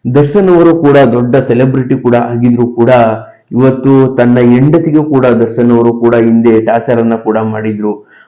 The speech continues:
ಅದೇ ಆರೋಪದ ಮೇಲೆ ಈ ಜೈಲನ್ನ ಕೂಡ ಸೇರಿದ್ರು. ಮತ್ತೆ ಕೂಡ ಅವರು ಜೈಲಿಂದ ಕೂಡ ರಿಲೀಸ್ ಕೂಡ ಆಗ್ತಾರೆ. ಇದೇ ರೀತಿ ನಾನಾ ಪ್ರಕರಣಗಳಲ್ಲಿ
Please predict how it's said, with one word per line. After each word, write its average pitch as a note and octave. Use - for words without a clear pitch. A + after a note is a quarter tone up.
ಅದೇ C#3
ಆರೋಪದ D3+
ಮೇಲೆ B2+
ಈ A#2+
ಜೈಲನ್ನ A#2+
ಕೂಡ A2+
ಸೇರಿದ್ರು. A2
ಮತ್ತೆ D3+
ಕೂಡ C#3+
ಅವರು B2
ಜೈಲಿಂದ A#2
ಕೂಡ A2+
ರಿಲೀಸ್ A2+
ಕೂಡ A2
ಆಗ್ತಾರೆ. -
ಇದೇ G3
ರೀತಿ F#3
ನಾನಾ D3+
ಪ್ರಕರಣಗಳಲ್ಲಿ C#3